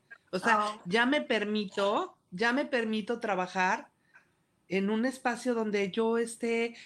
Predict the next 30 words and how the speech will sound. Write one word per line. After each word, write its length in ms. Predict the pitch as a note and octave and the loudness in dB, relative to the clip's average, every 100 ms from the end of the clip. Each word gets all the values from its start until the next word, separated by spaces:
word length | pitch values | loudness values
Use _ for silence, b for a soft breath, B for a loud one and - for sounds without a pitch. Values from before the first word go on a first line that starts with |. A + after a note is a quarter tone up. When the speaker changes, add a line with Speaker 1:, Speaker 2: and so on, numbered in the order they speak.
| - | -4
Speaker 1:
porque 220 | A3 A#3 | -2 0
afortunadamente, 640 | A#3 A3+ B3 B3+ B3+ B3 | -2 0 2 2 2 0
pues, 160 | A#3 A3+ | -2 0
ahora 220 | G#3 G#3+ | 2 2
es 120 | A#3 | 0
home 180 | B3+ B3 | 0 2
office, 420 | B3 A3+ A#3+ C#4+ | 2 0 -2 -2
¿no? 140 | B3+ B3+ | -2 0
Y 80 | A#3+ | -2
entonces 400 | G3+ G#3+ A#3 A#3 B B | -2 -2 -2 -4 B B
ya 220 | - A3+ B3 | -4 -4 0
puedo 240 | B3+ A#3+ | 2 2
hacer 280 | A#3 A3+ F#3+ | 0 0 0
eso, 280 | F3 E3+ E3+ | 2 -2 -2
pero 340 | A3+ A#3 B3 B3 B B B - | 0 2 2 0 B B B 0
es 220 | C4+ D4+ | 0 4
un 140 | D#4+ | 2
camino. 480 | B3+ G#3 E3+ C#3 A#2 - b b | 4 2 2 0 -4 -10 b b
O 20 | - | -4
sea, 160 | A3+ | 0
yo 140 | A#3 A#3 | 4 4
digo, 200 | A#3 A3+ | 2 0
¿sabes 380 | C4 C4 C4 | 0 0 -2
qué? 280 | - C#4+ D4+ B B | 0 0 0 B B
Reconoce, 600 | G3+ A3+ A#3 A#3+ C4+ D4 | 0 0 2 2 2 0
atraviesa, 960 | D4 A3 G3+ A3 B3 B3+ - C4 F4+ - _ _ _ _ _ b b _ _ _ | 0 2 2 4 4 2 0 0 0 -4 _ _ _ _ _ b b _ _ _
eh, 500 | G3+ G#3 G3 G3 - | 0 2 2 0 -2
sé 200 | - - | -4 0
bueno 300 | C4 B3+ A#3+ | 2 4 2
contigo 720 | G#3+ F#3+ F#3 G#3+ G#3 C4 D4 | 0 -2 0 -2 0 0 -2